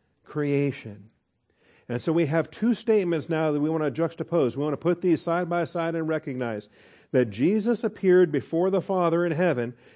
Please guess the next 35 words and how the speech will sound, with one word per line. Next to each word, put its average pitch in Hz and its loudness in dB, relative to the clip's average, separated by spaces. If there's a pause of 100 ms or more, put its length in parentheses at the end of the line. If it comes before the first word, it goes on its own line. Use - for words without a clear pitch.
(160)
as 135 2
a 135 0
high 180 2
priest 190 -2
of 127 -4
the 135 0
good 160 0
things 160 -4
to 170 -4
come, 110 -4 (680)
or 135 -4
arguably 139 -2
we 139 -2
could 131 -8
say 139 -4 (480)
as 131 2
a 139 2
high 165 0
priest 170 2
of 127 -6
the 139 2
good 147 0
things 160 -2 (520)
having 156 0 (160)
come, 101 -4 (360)
having 151 -2
come, 123 -4 (480)
realizing 151 2
that 139 2
when 139 0
he 127 0
stood 175 2
before 190 2
the 180 -2
Father, 143 -2